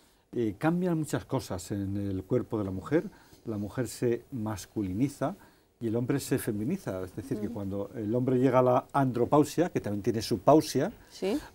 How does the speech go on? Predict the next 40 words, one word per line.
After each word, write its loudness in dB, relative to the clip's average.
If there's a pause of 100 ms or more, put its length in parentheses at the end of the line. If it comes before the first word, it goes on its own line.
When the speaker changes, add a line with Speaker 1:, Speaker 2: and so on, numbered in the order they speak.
Speaker 1:
pues -4
también 0 (100)
tiende 2
un -6
poco, -2 (400)
eh, -2
se -4
producen -2
también 0
cambios 0
de 0
tipo -2
hormonal. 0 (500)
Y 2 (160)
sería 2
muy 4
importante, 2
pues, -6
atender 0
estos -6
problemillas 2
que -4
van 0
a 0
pa-, 0
que -6
van -2
padeci-, -2 (100)
que -2
van 0
padeciendo, 4 (580)
y 0
con -2
los -4
remedios 2
naturales, 4
pues, -12
se -6
puede 2
interactuar 4